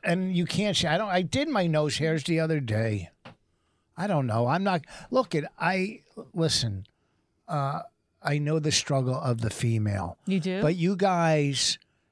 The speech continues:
Speaker 1: have a, a major lobby going, a lot of things going your way, which, you know,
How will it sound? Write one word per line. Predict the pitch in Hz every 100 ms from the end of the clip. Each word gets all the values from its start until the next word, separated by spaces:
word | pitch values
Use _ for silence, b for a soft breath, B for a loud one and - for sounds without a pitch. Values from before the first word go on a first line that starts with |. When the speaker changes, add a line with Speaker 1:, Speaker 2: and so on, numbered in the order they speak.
| _
Speaker 1:
have | - 139 135 131 - _ _ _ -
a, | 143 -
a | - 123
major | 127 143 160 143 135 143
lobby | 131 123 123 131
going, | 117 110 107 113 120 - -
a | 127
lot | 117 135 139
of | 131
things | 147 135 123 117
going | 131 127 139
your | 156 147
way, | 120 110 113 117 - -
which, | 131 120 - b b b b b b 254
you | 151 123
know, | 120